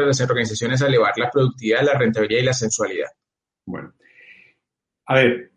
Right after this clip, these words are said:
Speaker 2: yo voy a hablar contigo de la pospandemia y de la pos-, eh, qué, qué influencia ha tenido el, el, por lo que me comentas, yo no sé si has tenido que ver con el virus, tú, algo, porque,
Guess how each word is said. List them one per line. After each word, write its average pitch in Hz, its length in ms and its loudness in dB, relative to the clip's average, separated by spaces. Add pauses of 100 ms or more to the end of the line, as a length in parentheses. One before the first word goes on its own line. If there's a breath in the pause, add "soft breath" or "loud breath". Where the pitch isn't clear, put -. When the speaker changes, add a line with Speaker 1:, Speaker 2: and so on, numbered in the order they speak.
Speaker 2:
yo 131 160 2
voy 160 100 8
a - 40 8
hablar 175 100 2
contigo 160 340 6
de 180 100 6
la 117 280 2
pospandemia 110 720 -2
y 104 100 -2
de 104 140 -4
la 101 180 -2
pos-, 107 320 -10
eh, 107 400 -6
qué, 117 180 2
qué 123 100 2
influencia 127 440 2
ha 123 60 0
tenido 123 400 4
el, 107 500 2
el, 101 640 -12
por 120 100 -4
lo 120 80 2
que 127 60 2
me 123 120 4
comentas, 143 380 6
yo 147 80 6
no 156 60 6
sé 165 80 2
si 196 100 0
has - 80 2
tenido 131 180 2
que 123 100 4
ver 117 120 6
con 110 140 -2
el 107 60 -4
virus, 170 280 4
tú, 190 180 0
algo, 170 380 0
porque, 98 400 -10